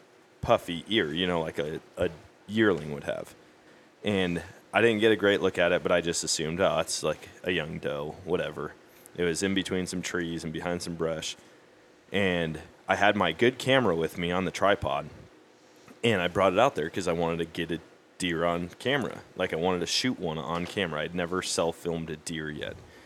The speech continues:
And so I'm, I'm sitting there looking, and I'm like, "Man, I should, I should turn the camera." And I was like, "Nah, not for a little doe.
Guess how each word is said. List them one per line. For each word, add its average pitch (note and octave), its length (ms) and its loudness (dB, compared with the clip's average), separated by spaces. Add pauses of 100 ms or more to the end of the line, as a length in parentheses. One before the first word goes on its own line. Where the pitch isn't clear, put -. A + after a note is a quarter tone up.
(400)
And F#2 200 0
so E2 440 4 (1160)
I'm, A#2+ 280 2
I'm A#2+ 120 2
sitting C3+ 220 0
there A#2 140 6
looking, A2 300 4
and G2 120 -2
I'm F#2+ 100 -2
like, F#2 180 -2
"Man, C#3+ 200 0
I A#2+ 80 2
should, G#2 320 2 (580)
I C3 100 -4
should A2 280 2 (520)
turn A#2+ 220 2
the F2 80 0
camera." F#2 320 0
And D2+ 80 -2
I D#2+ 40 -2
was D#2 120 -4
like, E2 120 -6
"Nah, F2 240 0
not E2+ 200 -2
for D#2 140 -6
a D#2 40 -4
little D#2+ 260 -4
doe. D#2 500 -4